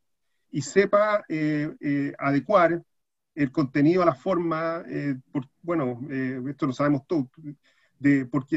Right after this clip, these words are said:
esa es la clave del asunto, o sea, para cierta forma y ciertos contenidos,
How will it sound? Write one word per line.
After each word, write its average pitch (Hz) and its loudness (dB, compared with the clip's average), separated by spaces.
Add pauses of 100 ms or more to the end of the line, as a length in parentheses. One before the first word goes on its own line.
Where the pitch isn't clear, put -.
(120)
esa 165 0
es 165 0
la 160 4
clave 165 4
del 123 0
asunto, - -2
o 120 -8
sea, 127 -6 (320)
para 139 2
cierta 180 0
forma 185 0
y 143 0
ciertos 160 -6
contenidos, 127 0